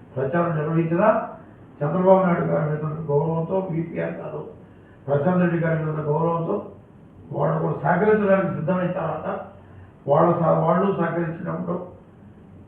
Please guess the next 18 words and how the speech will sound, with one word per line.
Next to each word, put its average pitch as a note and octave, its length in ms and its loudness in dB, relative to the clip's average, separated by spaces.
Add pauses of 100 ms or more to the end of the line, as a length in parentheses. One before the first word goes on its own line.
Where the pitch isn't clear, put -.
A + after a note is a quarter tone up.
(100)
ఏ F3+ 360 6
ఇబ్బందులు F3 420 4
లేకుండా D#3+ 340 0
కోవూరు E3 460 -2
మీద D3+ 280 -2 (640)
అత్యధికమైనటువంటి D#3+ 1000 -2
మెజారిటీతో D#3+ 680 -2 (360)
ప్రశాంత్ D3+ 400 -2
రెడ్డి D3+ 180 -6
గారు C#3 300 -6 (520)
గెలవబోతున్నారు, E3+ 1080 2 (320)
గెలిచి D3 300 -2
తీరుతారు. E3+ 640 -2 (640)
కోవూరు F#3+ 280 6
నియోజకవర్గానికి D#3+ 1000 -2 (380)
మంచి D#3+ 360 -2
జరగదని E3 580 0
కూడా D#3+ 120 -4